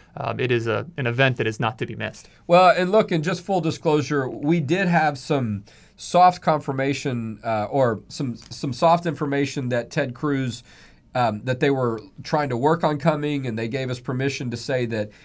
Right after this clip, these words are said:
Speaker 2: he was invited because there was, there was a lot of work to try to make it. And, uh, we did get news either late last week or early this week that, um, that, that fell through. He's not gonna be able to be there, at least as far as we know at this point. So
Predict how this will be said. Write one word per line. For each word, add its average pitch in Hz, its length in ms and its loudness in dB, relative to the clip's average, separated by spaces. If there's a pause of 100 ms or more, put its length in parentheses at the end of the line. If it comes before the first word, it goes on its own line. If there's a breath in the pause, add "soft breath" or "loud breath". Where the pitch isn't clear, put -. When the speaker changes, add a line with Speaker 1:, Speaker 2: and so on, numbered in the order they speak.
Speaker 2:
he 147 120 0
was 123 180 -2
invited 135 540 2
because 120 340 -4
there 120 140 -2
was, 107 420 -6
there 123 80 -6
was 110 80 -4
a 117 60 -2
lot 131 180 2
of 127 80 2
work 131 240 -2
to 120 80 -6
try 131 160 0
to 117 80 -2
make 123 240 -2
it. 127 140 -4 (420 loud breath)
And, 127 240 0
uh, 113 100 2
we 139 120 2
did 160 180 4
get 147 160 0
news 135 560 0
either 127 320 -2 (160)
late 156 220 0
last 143 260 0
week 139 140 0
or 131 60 -2
early 131 200 -2
this 123 220 -4
week 131 200 -4
that, 113 240 -2 (340 loud breath)
um, 101 500 -2
that, 120 180 -2
that 151 180 4
fell 160 240 0
through. 147 420 2
He's 123 180 -2
not 139 180 2
gonna 151 140 -2
be 143 100 0
able 139 140 0
to 127 60 -4
be 135 100 -4
there, 127 120 -4
at 123 80 -6
least 135 200 -6
as 120 80 -8
far 135 180 -2
as 117 100 -6
we 135 100 -6
know 127 180 -2
at - 100 -6
this 147 160 -4
point. 139 360 -4
So 123 360 0